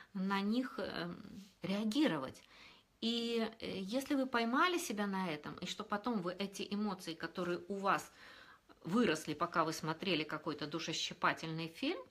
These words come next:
и они потом шагают в вашу жизнь, остановитесь. Свою ли жизнь вы проживаете? Мы же к истинности идём.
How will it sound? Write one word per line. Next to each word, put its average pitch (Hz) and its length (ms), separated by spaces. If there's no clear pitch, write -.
и 202 60
они 226 260
потом 180 360
шагают 165 580
в 156 60
вашу 160 380
жизнь, 233 380
остановитесь. 170 920
Свою 160 340
ли 262 120
жизнь 185 320
вы 180 80
проживаете? 151 760
Мы 185 120
же 170 120
к - 120
истинности 294 580
идём. 147 280